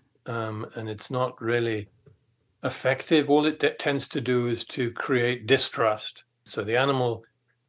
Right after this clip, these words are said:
will no longer fully trust you, um, because it won't understand the reason why you've suddenly done something violent or behaved aggressively towards it. Nine times out of ten, it won't have a clue why you've done it. So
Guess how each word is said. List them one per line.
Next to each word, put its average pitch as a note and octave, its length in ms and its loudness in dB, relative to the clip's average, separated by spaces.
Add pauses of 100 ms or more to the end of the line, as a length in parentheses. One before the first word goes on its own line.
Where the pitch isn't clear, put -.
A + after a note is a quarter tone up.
will C#3+ 220 8
no C#3+ 160 8
longer C#3+ 260 8
fully A#2+ 320 0
trust A2+ 400 -6
you, G#2+ 200 -6 (480)
um, G2+ 200 -10
because G2+ 760 -10 (400)
it C#3 120 -2
won't C#3+ 280 2
understand C3 460 0
the G#2+ 80 -4
reason G#2+ 540 -4
why F#2 220 -8
you've F#2 200 -12
suddenly G#2 560 -2 (320)
done B2+ 240 4
something A2+ 360 -2
violent G2 560 -8 (100)
or G2 160 -12
behaved G#2+ 460 -2
aggressively G2 600 -8
towards G2 420 -12
it. A2+ 160 -10 (680)
Nine C3 220 2
times A2+ 320 -4
out A2 60 -10
of G2+ 60 -12
ten, A#2 200 -4
it A2 80 -4
won't B2 200 0
have A#2+ 140 -2
a G#2+ 40 -2
clue B2+ 260 2
why A#2 160 2
you've G2+ 180 -2
done A2+ 200 0
it. G2+ 160 -8
So A#2 340 0